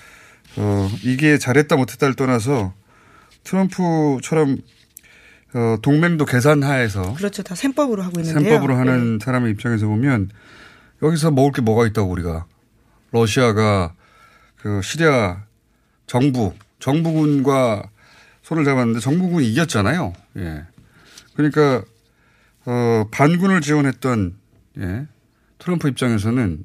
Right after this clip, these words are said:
Speaker 1: 패배했는데, 어, 이라크하고 상황이 다른 거죠. 아프간하고도 상황이 다르고. 먹을 게 없는 거예요, 거기서. 먹을 게 있으면 계속 남겠죠. 그러자 이제,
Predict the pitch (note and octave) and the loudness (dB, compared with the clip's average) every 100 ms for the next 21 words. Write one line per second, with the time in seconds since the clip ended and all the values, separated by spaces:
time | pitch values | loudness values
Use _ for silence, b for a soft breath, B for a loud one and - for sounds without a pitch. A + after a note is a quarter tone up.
0 | - _ _ _ - G3 F#3+ D#3+ B2 F#2 | -16 _ _ _ -2 0 2 2 0 0
1 | F2+ F2 E2+ _ b b b b b b | -2 -4 -10 _ b b b b b b
2 | b b - A#2+ B2+ G3+ - F3+ D#3+ F3 | b b -14 -4 2 2 2 0 0 0
3 | F#3+ E3 - G#2 C#3 A2 - F#2 D3+ C3+ | 0 0 -2 0 0 0 -4 -4 0 0
4 | A#2 F#2+ A2 B2+ G2+ E2 D#2+ - G2+ C3 | 0 -2 -4 -4 -6 -10 -12 -14 -6 0
5 | F3 G3+ D3+ F#3 F3 B2+ D#3+ B2+ G2+ G#2 | 2 4 4 4 4 4 2 0 0 -2
6 | F2 C#3+ F#3 G3 F3 C3+ C#3+ A#2+ G#2 B2+ | 0 2 2 0 -2 -4 0 0 0 -4
7 | A2 - G2+ - B B B B B B | -4 -4 -6 -8 B B B B B B
8 | B B B B B - E3+ E3 E3+ C#3+ | B B B B B -2 0 2 2 2
9 | E3 D3+ | 2 2